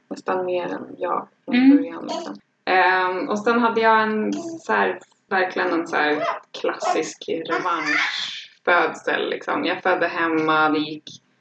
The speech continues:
Speaker 1: det gick fort och det var superintensivt, men det var liksom, det var inga komplikationer. Det var, jag kände mig väldigt så här stärkt. Det, det hände liksom på eftermiddagen. Så att jag var, jag behövde,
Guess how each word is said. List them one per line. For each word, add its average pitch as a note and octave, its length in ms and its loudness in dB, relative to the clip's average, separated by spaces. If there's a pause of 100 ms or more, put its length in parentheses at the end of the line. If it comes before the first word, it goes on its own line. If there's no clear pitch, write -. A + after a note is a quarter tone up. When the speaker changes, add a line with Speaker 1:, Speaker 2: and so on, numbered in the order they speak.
(600)
Speaker 1:
det - 80 -4
gick - 360 0
fort - 640 4
och F3+ 220 4
det D#3 80 -2
var E3+ 100 0
superintensivt, E3+ 1160 0
men E3 200 2
det D#3 60 4
var D#3+ 120 4
liksom, - 600 0 (240)
det - 180 -6
var E3 80 2
inga D#3+ 280 4
komplikationer. D#3+ 1080 2
Det D3+ 140 4
var, D#3 180 6
jag D#3 140 0
kände E3 260 -2
mig D#3+ 180 0
väldigt D#3 340 0
så - 60 -2
här - 60 -10
stärkt. - 800 -2 (140)
Det, - 520 2 (960)
det - 60 -4
hände F3 300 2
liksom E3+ 240 -2
på E3 80 -4
eftermiddagen. D#3 1000 0 (1200)
Så - 140 -8
att - 100 -6
jag E3+ 140 2
var, D#3+ 220 2
jag E3 160 2
behövde, E3+ 240 -4